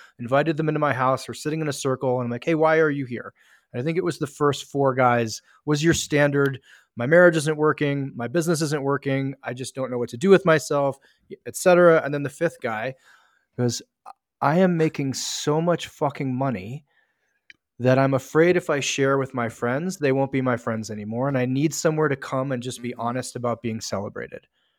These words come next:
Speaker 1: And I remember thanking him, like, "Thank you just for acknowledging that
Speaker 2: Mm-hmm.
Speaker 1: that's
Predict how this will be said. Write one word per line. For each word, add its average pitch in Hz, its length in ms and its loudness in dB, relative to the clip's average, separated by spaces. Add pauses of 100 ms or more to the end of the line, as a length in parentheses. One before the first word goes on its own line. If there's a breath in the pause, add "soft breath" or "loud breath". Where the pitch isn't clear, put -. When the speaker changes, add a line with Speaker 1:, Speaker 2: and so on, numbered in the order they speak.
(400)
Speaker 1:
And 139 80 2
I 147 40 6
remember 202 320 4
thanking 170 560 -2
him, 113 320 -14 (760)
like, 120 240 -4 (400)
"Thank 240 280 2
you 233 80 6
just 190 240 0
for 165 160 4
acknowledging 143 640 2
that 127 120 -4
Speaker 2:
Mm-hmm. 113 60 -20
Speaker 1:
that's 135 340 -2